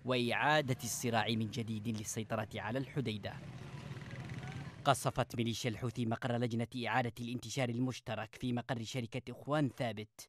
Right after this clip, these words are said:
وأحدثت أضرارا مادية كبيرة في المبنى دون وقوع أي إصابات.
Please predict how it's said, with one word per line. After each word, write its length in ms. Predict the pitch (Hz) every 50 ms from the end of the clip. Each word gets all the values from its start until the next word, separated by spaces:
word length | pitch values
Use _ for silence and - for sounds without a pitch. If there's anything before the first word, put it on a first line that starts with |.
| _ _ -
وأحدثت 600 | 147 147 131 - 135 127 135 - - 131 - 123
أضرارا 340 | 127 127 123 127 123 120
مادية 400 | 120 120 120 123 110 110 127 123
كبيرة 640 | 117 - 127 113 107 - - 107 123 170 165 139 123 - 139 117 107 -
في 60 | 127
المبنى 440 | 117 113 120 117 104 107 110 104 101 - -
دون 300 | 117 127 139 131 127 120
وقوع 380 | 120 117 113 107 - 127 120 -
أي 500 | 117 113 - - 175 147 123 120 95 127
إصابات. 640 | 117 - - 117 107 107 113 104 107 - _ _